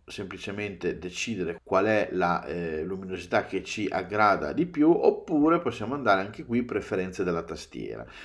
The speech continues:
Come vedete ogni singola tab ha un rimando alle preferenze di sistema. Duplica schermo, qui vi fa vedere su quale schermo possiamo duplicare il nostro monitor del computer. Ovviamente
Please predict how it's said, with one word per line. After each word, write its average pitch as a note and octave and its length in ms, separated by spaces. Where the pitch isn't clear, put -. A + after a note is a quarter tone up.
Come C#3 160
vedete E3+ 460
ogni E3 260
singola A#2+ 540
tab G#2+ 600
ha B2+ 360
un A2 380
rimando A#2 720
alle G#2+ 220
preferenze G2 560
di F#2 120
sistema. D2 720
Duplica A#2+ 440
schermo, G#2+ 680
qui C3+ 220
vi F#2+ 100
fa F#2+ 160
vedere G#2+ 640
su A#2 220
quale C3+ 320
schermo A2+ 840
possiamo G2 580
duplicare G2 640
il F#2+ 80
nostro F#2+ 720
monitor F#2+ 560
del F#2 180
computer. G2 680
Ovviamente F2+ 800